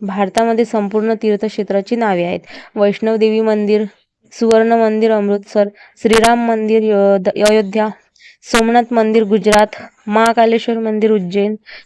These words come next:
तसेच महाराष्ट्रामध्ये सिद्धिविनायक मंदिर मुंबई, महालक्ष्मी मंदिर कोल्हापूर, अष्टदशभुज रामटेक अशा बरेच ठिकाणांची नावे या लिस्टमध्ये आहेत.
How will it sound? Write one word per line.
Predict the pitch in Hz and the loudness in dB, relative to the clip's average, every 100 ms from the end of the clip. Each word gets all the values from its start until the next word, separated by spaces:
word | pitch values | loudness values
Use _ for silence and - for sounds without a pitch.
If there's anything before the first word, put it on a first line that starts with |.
| - | -2
तसेच | 220 240 240 233 | 0 2 0 0
महाराष्ट्रामध्ये | 214 208 214 208 - 233 226 208 220 | -2 0 2 2 0 -2 -2 -2 -4
सिद्धिविनायक | - 202 180 220 220 220 214 208 214 | -4 -8 -2 -2 0 0 0 -2 -2
मंदिर | 202 208 208 | -2 0 0
मुंबई, | 208 214 208 208 214 _ _ _ | -2 -2 -2 -4 -6 _ _ _
महालक्ष्मी | 208 202 208 220 214 233 233 | -4 0 0 0 -2 -2 0
मंदिर | 226 202 202 208 | 0 0 0 -2
कोल्हापूर, | - 208 202 226 220 214 214 - _ _ | 0 -2 2 0 0 -4 -6 -10 _ _
अष्टदशभुज | 208 208 - 233 233 226 208 202 214 214 202 220 214 214 208 - - | -2 -2 0 2 2 2 0 -2 -2 -2 0 2 2 0 -4 -12 -2
रामटेक | 208 214 214 214 214 214 - - - 208 | 0 0 0 0 0 -2 -18 -20 -8 -4
अशा | 202 240 | 0 0
बरेच | 202 202 226 - | 2 0 0 -2
ठिकाणांची | 226 208 208 208 208 220 | -4 -2 -4 -4 -4 -2
नावे | 214 202 220 | 0 0 2
या | 214 214 | 0 0
लिस्टमध्ये | 208 202 202 190 208 | -2 -4 -6 -2 0
आहेत. | 220 180 | 0 -2